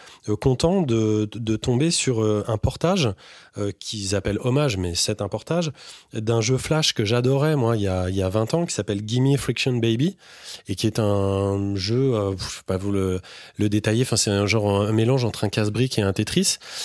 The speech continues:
mais que j'adorais, enfin, c'était vraiment mon jeu Flash de référence, de référence, pardon, et il a été tout de suite, euh, porté par un, par un mec, en, et je suis ravi de le retrouver comme ça, de l'avoir dans ma poche. Donc, euh, est-ce que ce serait, j'aurais pas le même intérêt,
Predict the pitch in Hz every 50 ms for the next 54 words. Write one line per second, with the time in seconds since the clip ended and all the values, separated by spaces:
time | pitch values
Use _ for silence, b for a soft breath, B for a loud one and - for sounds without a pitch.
0 | B B B 104 104 101 - 123 104 - 113 110 110 127 139 165 180 170 - 110
1 | - - 104 - 107 104 107 120 135 151 147 135 120 110 107 117 - - 135 131
2 | 131 123 113 110 104 104 101 - 117 113 156 202 208 - - B B B B B
3 | - 107 107 113 110 - 117 117 160 202 - - 123 123 135 185 - B B B
4 | B B B 113 107 107 104 110 113 107 - 190 190 - 135 - - - 180 175
5 | - 120 107 104 101 - 110 - - 143 143 139 123 101 95 98 101 90 - 92
6 | 92 95 104 139 170 175 170 - 101 98 95 95 90 - 113 101 - - - -
7 | - 110 107 - 120 107 - 123 127 131 151 190 175 131 113 113 101 - - -
8 | - 123 143 175 175 - 117 - 190 180 143 - 107 143 160 147 107 98 104 196
9 | - 214 208 - - - - B B B 139 B B B - 107 107 107 - 113
10 | 104 101 101 101 98 101 98 101 - - 104 101 101 - - - - - - 104
11 | 92 - - - - 120 117 113 113 113 120 117 156 160 160 147 127 127 127 127
12 | 123 123 117 - 135 131 147 160